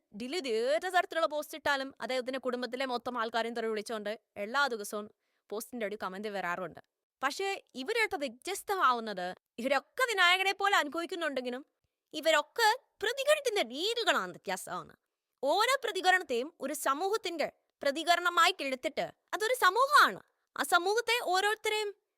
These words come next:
വ്യക്തിപരമായിട്ട് നിന്നും നമുക്ക് അടിച്ചേൽപ്പിക്കാൻ പറ്റില്ല. സമൂഹത്തിനെ അങ്ങനെ നമുക്ക് കാണാൻ പറ്റുള്ളൂ എന്നുള്ള വ്യക്തമായ മച്യൂരിറ്റിയോട് കൂടിയാണ് അവരെ ഓരോ കാര്യങ്ങളെയും പ്രതികരിക്കാറുള്ളത്.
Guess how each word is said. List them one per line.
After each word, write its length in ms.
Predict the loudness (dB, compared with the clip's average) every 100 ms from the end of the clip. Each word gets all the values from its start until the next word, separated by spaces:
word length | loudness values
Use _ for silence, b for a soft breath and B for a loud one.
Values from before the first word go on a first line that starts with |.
| -10
വ്യക്തിപരമായിട്ട് 800 | -4 -2 2 4 4 4 2 -4
നിന്നും 180 | -2
നമുക്ക് 200 | -4 0
അടിച്ചേൽപ്പിക്കാൻ 560 | -2 -2 -6 -6 0 2
പറ്റില്ല. 440 | 2 -2 -6 -6 -8
സമൂഹത്തിനെ 1120 | -2 0 2 0 -2 -4 -6 -2 2 2 4
അങ്ങനെ 240 | 2 4 2
നമുക്ക് 260 | 2 4
കാണാൻ 240 | 6 6 4
പറ്റുള്ളൂ 520 | 0 0 0 2 -2 -2
എന്നുള്ള 500 | -4 0 2 6 6
വ്യക്തമായ 680 | 6 -2 _ _ 2 4 4
മച്യൂരിറ്റിയോട് 680 | 4 0 0 -4 -2 -2 -2
കൂടിയാണ് 380 | -4 -2 0 0
അവരെ 200 | 0 0
ഓരോ 240 | 2 2
കാര്യങ്ങളെയും 440 | 2 0 -2 -6
പ്രതികരിക്കാറുള്ളത്. 760 | -6 -6 -6 -4 -4 -4 -10 -18